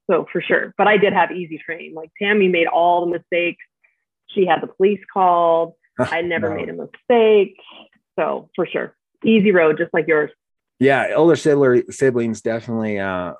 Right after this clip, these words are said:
Speaker 2: blaze the path, uh, for you, ahead of you, as your parents. And by the time it comes around to my little sister, my parents were just beat down and tired.
Speaker 1: <laughs>
Speaker 2: And they were just like,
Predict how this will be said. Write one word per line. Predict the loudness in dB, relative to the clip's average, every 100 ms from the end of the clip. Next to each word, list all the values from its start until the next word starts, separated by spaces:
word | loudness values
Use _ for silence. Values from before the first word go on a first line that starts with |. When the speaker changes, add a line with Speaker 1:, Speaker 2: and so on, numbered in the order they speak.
| _
Speaker 2:
blaze | 0 2 2 -2
the | -6
path, | -2 0 0 -2 -8 _ _ _ _ _ -8
uh, | -4 -2 -4
for | 0 2 4
you, | 2
ahead | 2 0
of | 0
you, | 0 0 -2 -6 -6
as | -8
your | -8
parents. | -6 -4 -6 -10 -14 -6
And | -2
by | 0 0
the | 0
time | 0 0 0
it |
comes | -4 -4 -2
around | -2 -4 -12 _
to | -8
my | 0
little | 2 2 0
sister, | -6 -8 -4 -4 -6 _ _ _ _ -2
my | 0
parents | 0 -2 -6
were |
just | -12 -12 -10
beat | -6 -2
down | -2 -2
and | -6
tired. | -2 0 0 -2 -6
Speaker 1:
<laughs> | -6 -8 -20 _ -8 -4
Speaker 2:
And | -2 0 0
they | 2
were | 2 0
just | -2 -2
like, | -2 -2